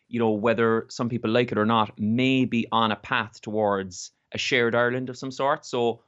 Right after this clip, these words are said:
what would that look like? Rather than just kind of bolting the North onto the South, you know, about making a new Ireland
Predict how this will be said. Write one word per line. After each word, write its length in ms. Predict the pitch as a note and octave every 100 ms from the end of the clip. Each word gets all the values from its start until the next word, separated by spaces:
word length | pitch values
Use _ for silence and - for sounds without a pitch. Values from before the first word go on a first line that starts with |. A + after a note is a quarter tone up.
| _
what 200 | - -
would 80 | A#2
that 140 | A2+ A2
look 200 | A2 -
like? 160 | F2+ F#2+
Rather 220 | A2+ G#2+
than 100 | G#2+
just 160 | G2+ -
kind 100 | A2
of 120 | F#2+
bolting 400 | C3 B2+ B2 A#2
the 60 | A2
North 320 | A2+ A2+ A2+
onto 220 | G#2+ G2+
the 100 | G2
South, 480 | - A#2 G#2+ - - _ _ _ _
you 80 | G#2+
know, 120 | G#2+
about 240 | G2+ G#2 G2
making 380 | G#2+ G#2 G#2 G2+
a 40 |
new 220 | G#2+ A2
Ireland 640 | A2 G#2+ G2+ G2+ G2 G2